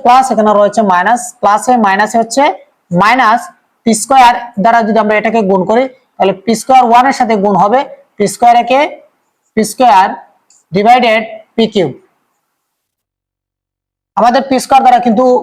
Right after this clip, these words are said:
আহ, অপর ব্র্যাকেটের যে দুটি, আহ, রাশি রয়েছে, অর্থাৎ দুটি উপাদান রয়েছে, সে দুটিকে গুণ করা হয়েছে। এখন আমরা ওয়ান by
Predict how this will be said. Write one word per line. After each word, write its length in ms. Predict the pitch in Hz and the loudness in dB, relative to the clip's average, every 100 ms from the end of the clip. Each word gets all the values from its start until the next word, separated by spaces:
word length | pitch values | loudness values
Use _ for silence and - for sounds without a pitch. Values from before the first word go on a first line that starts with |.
| - 208 | -4 0
আহ, 160 | 214 214 | 2 2
অপর 240 | 214 220 214 196 | 0 -2 -2 -2
ব্র্যাকেটের 340 | 226 233 247 220 | -2 -2 0 -2
যে 60 | 202 | -2
দুটি, 240 | 196 208 226 214 | -4 -2 -2 -2
আহ, 300 | 196 190 175 180 | -2 0 0 0
রাশি 200 | 180 233 | -2 0
রয়েছে, 320 | 220 214 226 226 | 2 2 2 0
অর্থাৎ 180 | 202 190 | 0 -2
দুটি 120 | 190 226 | 0 0
উপাদান 220 | 208 208 214 | 0 -2 -2
রয়েছে, 220 | 240 269 277 - _ | -2 -2 -4 -8 _
সে 80 | - 180 | -6 -4
দুটিকে 260 | 196 214 220 196 | -2 0 0 0
গুণ 120 | 196 196 | -2 0
করা 140 | 208 190 | 2 2
হয়েছে। 280 | 196 196 262 277 - _ _ 226 | 0 0 -4 -4 -14 _ _ -2
এখন 160 | 294 302 | 0 2
আমরা 140 | 269 247 | 2 4
ওয়ান 180 | 233 262 294 | 4 2 2
by 100 | 277 | -2